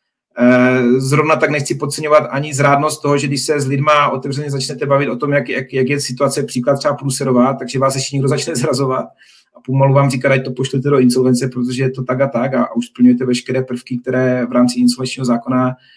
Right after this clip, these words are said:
eh, vám říkají, že to f-, máte zkrátka udělat. Eh, na druhou stranu, když se vrátím do té hlavy toho podnikatele, tak je to opravdu vždycky o tom, co už vlastně Číňani mají v tom znaku toho slova krize. Buď je to ohrožení, nebo příležitost.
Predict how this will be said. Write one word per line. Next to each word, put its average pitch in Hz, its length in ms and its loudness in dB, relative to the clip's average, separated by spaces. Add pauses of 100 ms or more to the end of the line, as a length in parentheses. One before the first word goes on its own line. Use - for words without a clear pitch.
(340)
eh, 107 220 -2
vám 123 200 4
říkají, 123 260 0
že 131 100 -2
to 127 120 -10
f-, - 140 -12 (200)
máte 123 220 -2
zkrátka - 420 -6
udělat. 131 320 -2 (540)
Eh, 123 300 6
na 127 80 6
druhou 151 200 -2
stranu, 160 400 0 (120)
když 143 140 -6
se 160 80 -6
vrátím 151 300 -2 (380)
do 135 100 0
té 151 120 0
hlavy 151 240 4
toho 156 160 -2
podnikatele, 143 720 2 (360)
tak 123 140 0
je 147 80 0
to 151 120 -2
opravdu 147 540 -2
vždycky 135 360 -4
o 151 60 0
tom, 156 180 0
co 151 120 -6
už 147 120 -8
vlastně 139 280 -2
Číňani 147 380 -2
mají 147 220 0
v 151 60 -12
tom 147 180 -6
znaku 139 520 -2
toho 139 160 0
slova 151 260 0
krize. 127 320 0
Buď 127 160 0
je 139 80 -2
to 156 160 -2
ohrožení, 139 480 2
nebo 139 160 -2
příležitost. 127 720 -2